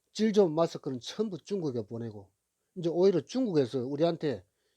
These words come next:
이문품으로 마스크를 보냈다고 하는데 성능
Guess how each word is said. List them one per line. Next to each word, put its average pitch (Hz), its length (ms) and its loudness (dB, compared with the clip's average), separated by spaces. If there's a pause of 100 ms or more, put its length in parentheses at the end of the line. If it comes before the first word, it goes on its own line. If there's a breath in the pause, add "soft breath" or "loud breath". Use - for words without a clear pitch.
이문품으로 180 640 -2
마스크를 143 440 0
보냈다고 123 460 -6
하는데 104 480 -10 (520)
성능 156 460 -2